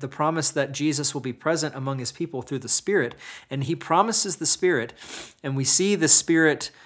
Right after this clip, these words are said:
show up in a very magnificent way, uh, in Pentecost, right, which is coming up,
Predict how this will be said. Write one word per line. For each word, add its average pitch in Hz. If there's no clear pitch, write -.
show 165
up 170
in 139
a 131
very 165
magnificent 139
way, 135
uh, 117
in 123
Pentecost, 127
right, 123
which 123
is 123
coming 135
up, 135